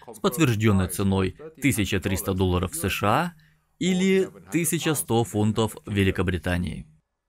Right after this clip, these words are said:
Конечно, Q D олед-монитор Alienware имеет размер экрана всего тридцать четыре дюйма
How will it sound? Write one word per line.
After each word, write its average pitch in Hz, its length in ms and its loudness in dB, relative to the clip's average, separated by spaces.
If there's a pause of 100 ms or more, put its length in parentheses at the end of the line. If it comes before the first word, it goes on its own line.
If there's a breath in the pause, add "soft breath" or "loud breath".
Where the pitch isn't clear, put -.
(160)
Конечно, 147 720 0
Q 107 120 -2
D 107 160 4
олед-монитор 104 680 2
Alienware 143 680 4
имеет 147 480 0
размер 131 420 2
экрана 127 380 0
всего 107 340 2
тридцать 101 340 -2
четыре 101 320 0
дюйма 143 460 2